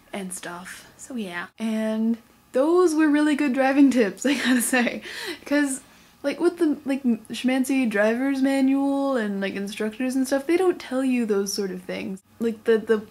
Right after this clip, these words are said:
windshield thing, I, I would have never thought of that. Like,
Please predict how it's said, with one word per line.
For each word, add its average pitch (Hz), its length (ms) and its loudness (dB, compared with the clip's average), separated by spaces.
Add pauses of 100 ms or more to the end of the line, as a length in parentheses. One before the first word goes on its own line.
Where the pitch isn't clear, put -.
windshield 262 800 0
thing, 339 440 4
I, 262 180 -2
I 277 40 2
would 320 140 2
have 285 100 4
never 277 300 2
thought 285 240 0
of 247 80 -2
that. 196 280 0
Like, 214 180 0